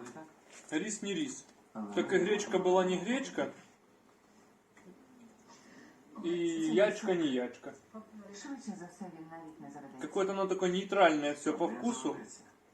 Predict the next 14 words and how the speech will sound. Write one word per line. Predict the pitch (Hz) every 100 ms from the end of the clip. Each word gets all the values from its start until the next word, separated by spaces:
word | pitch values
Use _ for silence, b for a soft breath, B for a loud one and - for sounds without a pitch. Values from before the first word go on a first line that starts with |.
| _ -
Закрытыми | 156 156 190 185 175
глазами | 170 170 196
я | 170
бы |
хрен | - 180 175
бы | 170
понял | 190 180
бы, | 156
что | 156 156
это | 160
рис. | 147 127 - - - - - - - - - -
Ну, | 180 277 - - -
свинина | 170 180 240 220
топ. | - 143 -